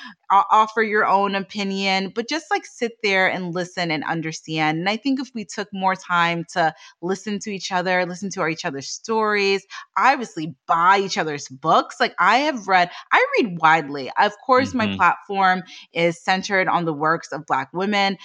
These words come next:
Speaker 1: but I have read all the things, you know,
Speaker 2: Mm-hmm.
Speaker 1: I, from Shakespeare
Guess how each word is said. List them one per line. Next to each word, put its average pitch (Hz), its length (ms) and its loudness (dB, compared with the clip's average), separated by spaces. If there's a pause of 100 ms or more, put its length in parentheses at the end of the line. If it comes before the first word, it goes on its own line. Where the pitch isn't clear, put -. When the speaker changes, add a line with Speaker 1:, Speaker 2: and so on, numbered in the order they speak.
(160)
Speaker 1:
but 196 160 0 (100)
I 220 240 4
have 208 300 0
read 185 260 4 (100)
all 208 300 6
the 196 140 0
things, 147 640 -2
you 175 120 0
know, 170 120 6
Speaker 2:
Mm-hmm. 170 140 2
Speaker 1:
I, 185 280 4 (320)
from 208 200 2
Shakespeare 214 640 2